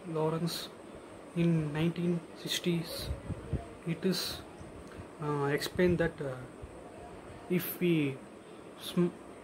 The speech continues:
do something little, that may bring a big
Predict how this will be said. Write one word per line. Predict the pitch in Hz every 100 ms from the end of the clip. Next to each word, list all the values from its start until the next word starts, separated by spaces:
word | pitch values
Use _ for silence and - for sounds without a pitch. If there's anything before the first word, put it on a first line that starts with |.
| - - - - - - - - - - -
do | 180 220
something | 220 - 165 170 - 202 196 - - -
little, | 170 170 151 175 - - - - - - - - -
that | 156 156
may | 170 175 170 147 - - - - - - - -
bring | 156 190 202
a | 151 - - - - 165
big | 190